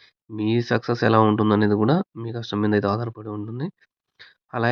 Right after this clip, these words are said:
అలా అయితే ఉంటుంది. హ్మ్, నా పంట కానీ, మీ పంట కానీ, ఏ పంట అయినా కానీ, వర్షం పడినా,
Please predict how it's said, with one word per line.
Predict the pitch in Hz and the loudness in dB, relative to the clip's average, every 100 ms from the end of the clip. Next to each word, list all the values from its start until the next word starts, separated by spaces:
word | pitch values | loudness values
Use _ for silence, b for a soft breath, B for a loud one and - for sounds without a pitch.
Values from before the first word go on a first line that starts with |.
| - 123 | -2 -6
అలా | 120 | -4
అయితే | 123 127 139 | -2 0 -2
ఉంటుంది. | 117 113 107 139 - - 113 117 _ _ | -2 -2 -2 -4 -6 -12 -12 -12 _ _
హ్మ్, | 120 113 113 - | -12 -8 -6 -4
నా | 104 113 110 | -2 0 0
పంట | 113 117 110 | 0 -2 0
కానీ, | 113 110 | 0 0
మీ | 104 107 | 2 2
పంట | 104 107 117 | 0 -6 -10
కానీ, | 110 110 104 104 | -8 -6 -4 -2
ఏ | 107 | -2
పంట | 104 107 107 | -2 -4 -10
అయినా | 107 101 | -8 -6
కానీ, | 104 107 117 | -8 -10 -14
వర్షం | 107 - 107 107 | -14 -10 -6 -4
పడినా, | 98 98 | -4 -4